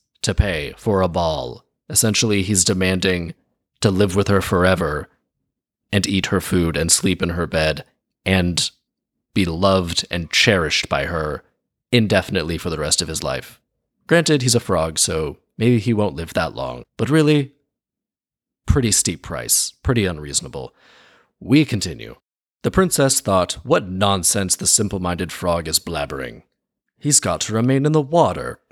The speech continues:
but perhaps he can get me my ball.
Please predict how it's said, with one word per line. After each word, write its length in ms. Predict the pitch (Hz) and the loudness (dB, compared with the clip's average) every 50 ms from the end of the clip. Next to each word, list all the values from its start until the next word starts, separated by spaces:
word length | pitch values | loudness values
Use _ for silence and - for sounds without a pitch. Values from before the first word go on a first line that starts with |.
| _ - | _ -10
but 120 | - - | -10 -6
perhaps 420 | - 104 98 123 156 170 - - - | -4 -4 -2 0 0 0 0 -2 -4
he 160 | - 165 156 | -2 -2 -4
can 440 | - - - 151 160 170 175 170 151 | -4 -4 -4 0 0 0 0 0 0
get 220 | 135 151 151 - | 0 0 0 0
me 180 | - 117 110 113 | 0 0 0 2
my 220 | 120 123 127 127 | 2 4 2 2
ball. 560 | 123 113 143 147 139 101 80 78 127 139 _ | 2 2 2 2 4 2 0 -4 -8 -14 _